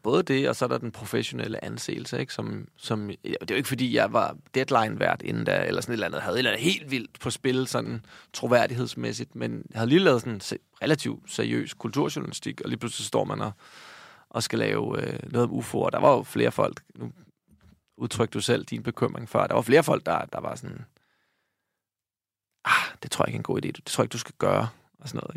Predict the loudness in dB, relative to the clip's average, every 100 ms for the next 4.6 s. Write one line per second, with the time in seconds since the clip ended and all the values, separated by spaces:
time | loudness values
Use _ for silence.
0 | -6 -8 -10 -8 -2 -2 0 -2 -2 -4
1 | 0 0 2 -2 -2 -2 -6 -4 0 0
2 | 0 -6 -10 -10 -16 -18 -18 -14 -6 -4
3 | -4 -4 -6 -8 -12 -14 -14 -12 0 4
4 | 4 4 2 0 -4